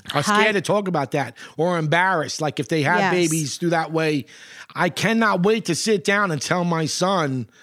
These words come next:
Speaker 1: how he was created. It's amazing. Like I said, thirty, forty years ago, we wouldn't even have the option. He wouldn't be here. You know, now he's here, and he's here because of science,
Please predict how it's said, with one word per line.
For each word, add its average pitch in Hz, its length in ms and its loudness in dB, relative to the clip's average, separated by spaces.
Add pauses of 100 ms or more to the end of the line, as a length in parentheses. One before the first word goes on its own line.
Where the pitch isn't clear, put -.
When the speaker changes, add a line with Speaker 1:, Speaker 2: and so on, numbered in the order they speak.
Speaker 1:
how 185 260 2
he 175 160 2
was 170 220 2
created. 180 600 0
It's 165 220 -2
amazing. 156 600 2
Like 151 180 0
I 160 80 2
said, 202 340 0
thirty, 208 360 4
forty 208 320 2
years 185 320 2
ago, 165 160 0
we 175 140 2
wouldn't 196 180 2
even 165 140 0
have 160 200 -2
the 151 140 2
option. 185 280 0
He 151 80 0
wouldn't 151 300 0
be 160 220 2
here. 135 320 -6 (640)
You 135 120 0
know, 147 160 2
now 165 380 2
he's 165 240 2
here, 185 420 2
and 156 100 0
he's 143 120 0
here 185 200 2
because 170 300 0
of 151 100 0
science, 165 760 0